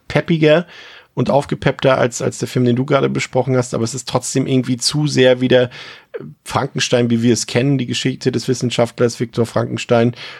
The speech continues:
und, äh, von seinen Experimenten dort, nur halt mal aus einer anderen Perspektive erzählt. Aber es wirkt trotzdem irgendwie so auf Nummer sicher und klassisch.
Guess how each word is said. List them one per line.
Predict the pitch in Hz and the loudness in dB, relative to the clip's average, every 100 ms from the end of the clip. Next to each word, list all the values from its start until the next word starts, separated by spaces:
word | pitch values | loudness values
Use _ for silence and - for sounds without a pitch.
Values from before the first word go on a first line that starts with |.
| - | -14
und, | - 120 113 | 0 2 2
äh, | - 107 | 0 -2
von | 123 | 0
seinen | 110 117 | 2 0
Experimenten | 127 - - 113 110 113 127 131 | -2 -4 0 2 2 2 0 2
dort, | 117 117 117 | 4 4 4
nur | 120 113 | 2 2
halt | 113 113 | 0 0
mal | 110 | 2
aus | 117 | 2
einer | 123 110 | 0 0
anderen | 110 117 | 2 2
Perspektive | - 107 - 101 - 120 110 | 2 -2 0 -6 0 2 2
erzählt. | 90 - 92 | 2 0 -2
Aber | 92 95 | 0 -2
es | - | -2
wirkt | 107 | -2
trotzdem | - 170 - 131 127 | -2 -4 -2 -2 2
irgendwie | 123 117 | 0 0
so | 113 | 0
auf | 110 - | 0 0
Nummer | 110 104 | 2 2
sicher | 110 123 - 117 | -2 -4 0 0
und | 101 | 0
klassisch. | - 117 - - | 0 0 2 -2